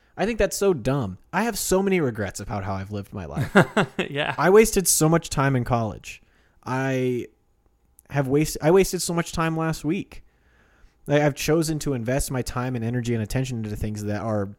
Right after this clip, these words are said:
Speaker 1: fruitless endeavors
Speaker 2: Mm-hmm.
Speaker 1: and have, have borne me no, no fruit, and I've gained no benefits from any of them. And it would be silly to just say, "Oh, yeah, I, I have no regrets about how I've lived. My life is pretty good."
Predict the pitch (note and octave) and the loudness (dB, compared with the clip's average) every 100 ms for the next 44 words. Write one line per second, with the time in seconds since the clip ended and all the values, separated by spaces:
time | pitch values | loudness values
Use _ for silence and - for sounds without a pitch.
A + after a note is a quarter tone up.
0 | _ - C3+ F3 C#3+ A#2 - A2 A#2 G#2+ | _ -12 -2 -2 0 -2 -2 0 -2 -2
1 | E2+ - - - C#3 C3 B2+ B2+ C3 _ | -8 -12 -16 -12 -10 -10 -10 -14 -18 _
2 | _ _ B2+ B2 B2 G#2+ B2 A#2+ G#2+ C#3 | _ _ -2 0 0 -2 -6 -6 -2 0
3 | D3+ C3 B2 G#2+ - _ _ _ _ - | 0 0 -2 -4 -8 _ _ _ _ -16
4 | G#2+ B2 D3 E3+ D#3+ B2+ C#3 F3 - A#2 | -8 0 2 4 2 0 2 2 0 -4
5 | A#2+ A2+ A2+ A2+ G#2 A#2+ B2+ A#2+ A#2+ B2+ | -2 -4 -6 -6 -6 -6 -2 -2 -2 -4
6 | C3+ G#2+ - G#2+ A2 D#3 A#2 F#2+ E2 F#2+ | -6 -8 -8 -6 -4 -2 -4 -8 -14 -18
7 | - _ _ _ _ _ _ _ _ _ | -20 _ _ _ _ _ _ _ _ _
8 | _ _ _ _ _ _ _ _ _ _ | _ _ _ _ _ _ _ _ _ _
9 | - C#3 C#3 C3+ A#2 - - G3 C#3 C3+ | -6 0 2 2 0 0 2 2 2 0
10 | A#2 A#2 C3 A2+ A2+ D#3+ C#3+ A#2+ A2 G#2+ | -2 -4 -2 -4 -2 2 2 2 -2 -4
11 | A#2 A2 G#2+ G#2+ G2 G2 F#2 G2 F#2+ F#2 | -4 -4 -2 -2 -2 -4 -6 -6 -6 -8
12 | _ _ _ - G#2+ G2 G#2 A2 G#2+ G#2 | _ _ _ -2 0 0 -2 -4 -4 -2
13 | G2+ G2 - G#2 F#2 F2+ F#2 E2+ | -4 -8 -8 -8 -8 -8 -10 -10